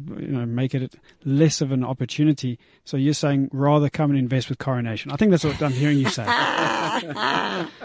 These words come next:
Speaker 1: P-, Peter Kukumur, Head of Personal Investments at Coronation, we thank you for your time. We're so very grateful. Thank you for your insights.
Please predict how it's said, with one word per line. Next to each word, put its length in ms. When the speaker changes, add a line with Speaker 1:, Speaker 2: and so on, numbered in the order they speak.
Speaker 1:
P-, 160
Peter 220
Kukumur, 560
Head 240
of 280
Personal 440
Investments 600
at 120
Coronation, 580
we 100
thank 260
you 60
for 140
your 80
time. 320
We're 140
so 240
very 220
grateful. 460
Thank 180
you 60
for 140
your 120
insights. 680